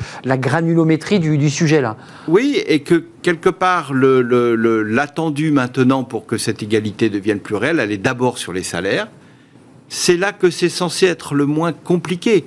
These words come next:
Speaker 2: Euh, derrière le
Speaker 1: Bah oui.
Speaker 2: quinze pour cent qu'on évoquait tout à l'heure, quinze pour cent,
Speaker 1: Hum.
Speaker 2: c'est entre hommes-femmes et femmes-cadres moyennes.
Speaker 1: Oui.
Speaker 2: Quand on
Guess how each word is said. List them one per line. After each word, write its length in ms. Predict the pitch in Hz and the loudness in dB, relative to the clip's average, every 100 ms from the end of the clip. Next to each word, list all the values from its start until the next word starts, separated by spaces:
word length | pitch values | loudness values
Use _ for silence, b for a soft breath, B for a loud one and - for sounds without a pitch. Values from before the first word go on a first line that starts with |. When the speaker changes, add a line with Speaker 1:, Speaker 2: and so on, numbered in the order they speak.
| B B B B - | B B B B -6
Speaker 2:
Euh, 180 | 117 120 | 0 0
derrière 360 | 117 196 226 214 | 2 0 0 2
le 100 | 160 | 2
Speaker 1:
Bah 120 | 117 | 0
oui. 40 | 170 | -2
Speaker 2:
quinze 80 | |
pour 180 | - 160 | -4 -4
cent 200 | - 175 | -2 -2
qu'on 180 | - 135 | 0 0
évoquait 360 | 120 117 117 139 | 2 0 0 -4
tout 140 | 107 | -4
à 80 | 101 | -4
l'heure, 220 | 92 69 - | -4 -6 -4
quinze 180 | 117 | -6
pour 220 | - 131 - | -4 -6 -2
cent, 260 | 165 180 151 | -2 -2 -6
Speaker 1:
Hum. 80 | 151 - | -8 -12
Speaker 2:
c'est 160 | - 127 | -4 -2
entre 320 | 113 - - | -2 -6 -2
hommes-femmes 540 | 131 127 127 151 156 - | 0 -2 -2 -4 -4 -4
et 120 | 117 110 | -6 -4
femmes-cadres 680 | 123 117 - 117 127 123 127 | -4 -6 -4 -4 -4 -8 -12
moyennes. 520 | 104 107 107 92 80 | -8 -4 -2 -2 -2
Speaker 1:
Oui. 160 | 139 202 B B | -2 -4 B B
Speaker 2:
Quand 240 | 165 185 214 | -4 0 2
on 240 | 220 180 | 2 0